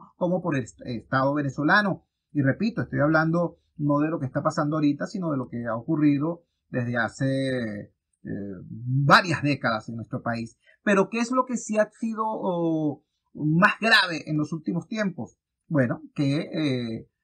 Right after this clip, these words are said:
la guerrilla dejó de ser considerada por el Estado venezolano un morbo,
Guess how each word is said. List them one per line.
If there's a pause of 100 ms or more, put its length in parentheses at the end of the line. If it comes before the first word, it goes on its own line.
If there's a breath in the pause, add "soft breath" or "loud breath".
la
guerrilla (320)
dejó
de
ser
considerada
por
el
Estado
venezolano
un
morbo,